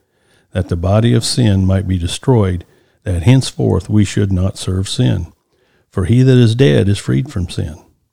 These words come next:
Now if we be dead with Christ, we believe that we shall also live with him. In the last in six nine, "Knowing that Christ, being raised from the dead, dieth no more.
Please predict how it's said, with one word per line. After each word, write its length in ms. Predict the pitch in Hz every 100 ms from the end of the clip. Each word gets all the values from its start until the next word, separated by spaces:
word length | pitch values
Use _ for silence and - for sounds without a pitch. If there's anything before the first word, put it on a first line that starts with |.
| _ _ _ _ _
Now 160 | 104
if 100 | 87
we 100 | 107
be 140 | 95 95
dead 280 | 104 151 135
with 160 | -
Christ, 460 | - 90 80 - - _ _ -
we 140 | 101
believe 300 | 92 98 95
that 120 | 92
we 140 | 95 95
shall 220 | - 92
also 260 | 107 107 98
live 300 | 87 87 92
with 140 | 87
him. 400 | 117 107 82 - _ _ _ _ _ _ _ _ _
In 60 | 95
the 100 | 87
last 400 | 87 90 - - - _
in 120 | 98
six 320 | - 92 -
nine, 380 | 101 95 87 - _ _ _ _ _ _ _ _
"Knowing 280 | 104 110 120
that 160 | 139
Christ, 500 | - 113 98 90 -
being 220 | 107 92
raised 260 | 90 92 90
from 200 | - 101
the 100 | 98
dead, 360 | 90 85 80 80
dieth 340 | 85 82 -
no 120 | 101
more. 400 | 92 85 85 82